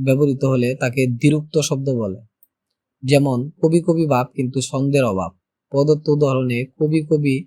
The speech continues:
দ্বিরুক্তি বিশেষ্য পদের। বিশেষণের সামান্যতা অর্থাৎ উপহাস বুঝাতে প্রয়োগ হয়েছে।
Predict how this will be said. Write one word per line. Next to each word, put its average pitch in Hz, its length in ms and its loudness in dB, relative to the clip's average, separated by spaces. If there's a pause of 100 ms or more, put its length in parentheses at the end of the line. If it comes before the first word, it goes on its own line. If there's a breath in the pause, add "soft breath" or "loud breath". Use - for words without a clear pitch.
(400)
দ্বিরুক্তি 143 680 0
বিশেষ্য 135 540 -2
পদের। 101 380 -4 (840)
বিশেষণের 151 760 0
সামান্যতা 139 880 -2 (680)
অর্থাৎ 139 420 0 (720)
উপহাস 156 520 2
বুঝাতে 139 640 -2 (760)
প্রয়োগ 151 340 4
হয়েছে। 113 440 -4